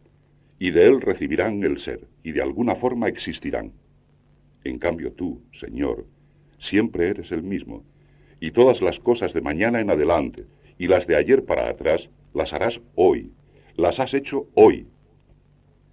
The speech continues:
¿Qué importancia tiene que alguien no lo entienda? Que se alegre también así, y que, aunque no encuentre la respuesta, prefiera encontrarte a ti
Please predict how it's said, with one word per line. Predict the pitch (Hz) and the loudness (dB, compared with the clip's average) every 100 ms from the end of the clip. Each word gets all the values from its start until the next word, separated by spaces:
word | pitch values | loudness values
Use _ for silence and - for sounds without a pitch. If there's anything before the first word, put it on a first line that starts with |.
| _ _ _ _ _ _ _ _ _ - | _ _ _ _ _ _ _ _ _ -2
¿Qué | 120 | 0
importancia | 139 107 101 113 113 95 76 | 4 4 6 2 2 2 2
tiene | 71 76 76 - | 0 -2 -4 -2
que | 69 | 0
alguien | 82 80 76 65 | 2 0 -2 -2
no | 82 | 0
lo | 101 | 2
entienda? | 87 80 208 156 58 - - _ _ _ _ _ _ - | 0 -2 -6 -6 -8 -16 -20 _ _ _ _ _ _ 0
Que | 90 | 2
se | - 78 | 4 2
alegre | 85 135 - | 2 0 -2
también | 67 65 76 80 | -6 -4 -2 -2
así, | 69 76 69 - _ - | -4 -6 -10 -12 _ -14
y | 82 | -8
que, | - 85 - | -2 0 2
aunque | 87 78 82 | -2 0 -2
no | 120 | 0
encuentre | 135 - 101 87 69 | -2 0 0 0 -4
la | 62 60 | -4 -6
respuesta, | 57 - 92 - - 57 - _ _ - | -8 -6 -2 -2 -4 -14 -18 _ _ -10
prefiera | - - 127 139 | -4 0 2 2
encontrarte | 98 90 87 107 110 107 | 2 -2 0 -2 0 0
a | - | 0
ti | 85 | -4